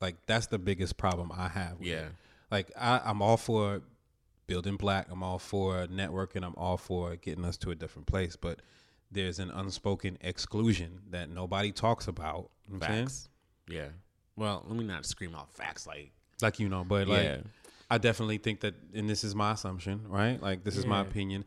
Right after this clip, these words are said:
Speaker 1: I think there's just this unspoken, um, vetting process, you know?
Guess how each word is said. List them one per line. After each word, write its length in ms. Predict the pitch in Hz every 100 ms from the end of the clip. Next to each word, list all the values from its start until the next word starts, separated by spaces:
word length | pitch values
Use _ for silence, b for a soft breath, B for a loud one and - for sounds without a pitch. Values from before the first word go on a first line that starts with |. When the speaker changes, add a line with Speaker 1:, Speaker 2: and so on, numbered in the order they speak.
| B B
Speaker 1:
I 100 | 98
think 260 | 92 107 92
there's 200 | 98 90
just 220 | 101 -
this 180 | 95 -
unspoken, 920 | 98 95 - 98 92 - 90 87 87 92 _
um, 460 | 87 87 87 87 90 98
vetting 320 | 98 95 90
process, 600 | 92 87 - 85 90 -
you 40 | 104
know? 240 | 110